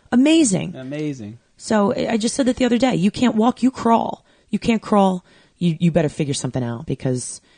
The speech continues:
Speaker 1: it's, uh, physical, mental, and refuse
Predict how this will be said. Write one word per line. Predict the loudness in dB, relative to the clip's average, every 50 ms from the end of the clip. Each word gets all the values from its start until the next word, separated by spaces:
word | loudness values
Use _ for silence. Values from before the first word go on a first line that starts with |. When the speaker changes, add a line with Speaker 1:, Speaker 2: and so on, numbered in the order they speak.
| _ _ _ _
Speaker 1:
it's, | -4 -4 -4 -4 -4 -2
uh, | -2 0 -2 -2 -4 -8
physical, | -6 -2 0 0 0 0 0 2 2 2 2 2 0
mental, | -2 -2 0 0 0 0 0 0 0 0 0 -2
and | -2 -2 -2 0 -2 -4 -6 -10 -16 -20 -20 -18 _ -2
refuse | -2 -2 -2 0 2 4 6 6 4 2 0